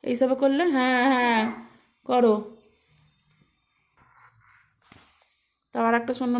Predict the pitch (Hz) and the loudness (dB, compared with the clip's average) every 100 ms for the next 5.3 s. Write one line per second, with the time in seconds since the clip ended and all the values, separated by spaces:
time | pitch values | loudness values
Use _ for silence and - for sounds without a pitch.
0 | 233 220 214 214 - 190 - _ _ _ | 2 0 -2 -6 -10 -16 -20 _ _ _
1 | _ _ _ _ _ _ _ - _ - | _ _ _ _ _ _ _ -20 _ -20
2 | _ _ _ _ _ _ _ _ - _ | _ _ _ _ _ _ _ _ -20 _
3 | 240 214 208 202 202 220 220 202 196 196 | -12 -10 -8 -12 -8 -8 -6 -8 -12 -12
4 | 202 208 208 - 226 226 254 254 359 415 | -10 -10 -10 -6 -6 -2 0 2 2 2
5 | 294 262 240 | 2 4 4